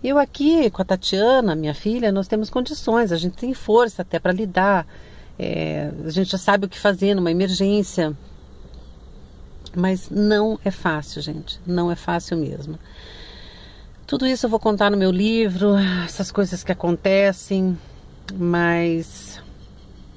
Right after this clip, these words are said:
eu quero que vocês, é,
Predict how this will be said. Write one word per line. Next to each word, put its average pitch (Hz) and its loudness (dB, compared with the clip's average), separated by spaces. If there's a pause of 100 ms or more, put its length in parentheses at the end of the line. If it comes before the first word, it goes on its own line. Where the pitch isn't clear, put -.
(1040)
eu 165 -2
quero 165 -2
que - -12
vocês, 160 -4 (1900)
é, - -4